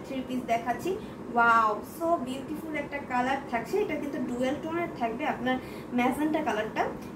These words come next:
এটার ভিতরে আপনার একটু blue shade থাকছে, খুবই সুন্দর একটা shade থাকবে, হালকা থাকবে, Cotton, আহ, থ্রি piece। এগুলো কিন্তু আমরা normally সব জায়গায় ইউজ করতে পারবো। হচ্ছে কোনো ইনভিটেশনে গেলেও কিন্তু যারা একটু, আহ, উম,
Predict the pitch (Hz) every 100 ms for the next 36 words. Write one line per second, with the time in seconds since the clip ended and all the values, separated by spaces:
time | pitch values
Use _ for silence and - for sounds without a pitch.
0 | - 226 254 240 254 262 247 254 254 -
1 | 262 208 214 254 262 285 311 - - -
2 | 285 - - - - 254 - 269 254 -
3 | 311 302 294 285 254 262 - 247 - -
4 | 226 - 349 - - - 285 262 269 294
5 | - 254 220 330 - 302 311 330 311 -
6 | - 262 240 233 - 311 - 311 349 359
7 | 381 381 359 381 349 359 302 285 294 294
8 | 311 302 254 226 254 262 294 269 247 240
9 | 233 - 233 226 226 220 208 - - -
10 | - - - 240 226 240 240 240 240 247
11 | 262 269 302 277 311 311 320 349 392 403
12 | 403 440 - 277 262 277 294 285 277 -
13 | - 220 220 220 226 - 233 226 226 226